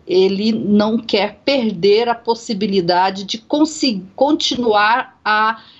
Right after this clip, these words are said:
receber recursos do governo federal, e isso depende dessa boa relação que ele, que ele teve no ano passado, ele continuar mantendo neste ano. Então, o que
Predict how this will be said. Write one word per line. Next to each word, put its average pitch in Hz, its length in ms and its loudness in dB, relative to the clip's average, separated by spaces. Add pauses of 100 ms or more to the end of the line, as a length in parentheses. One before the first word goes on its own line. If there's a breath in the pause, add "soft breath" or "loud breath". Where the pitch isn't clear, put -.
receber 208 840 0 (180 loud breath)
recursos 220 800 -4
do 220 120 -6
governo 196 440 0
federal, 196 640 0 (400 loud breath)
e 233 260 2
isso 220 260 -2
depende 214 640 -2
dessa 220 320 -4
boa 247 500 0
relação 220 720 -4
que - 140 -6
ele, 220 140 -2 (360)
que 214 80 0
ele 208 220 2
teve 233 420 0
no 220 140 -2
ano 208 180 -6
passado, 196 640 -2 (220 loud breath)
ele 220 180 0
continuar 254 680 0
mantendo 220 680 -4 (240 loud breath)
neste 202 340 -2
ano. - 180 -4 (320 loud breath)
Então, 269 260 0 (120)
o 226 100 -6
que 269 320 -8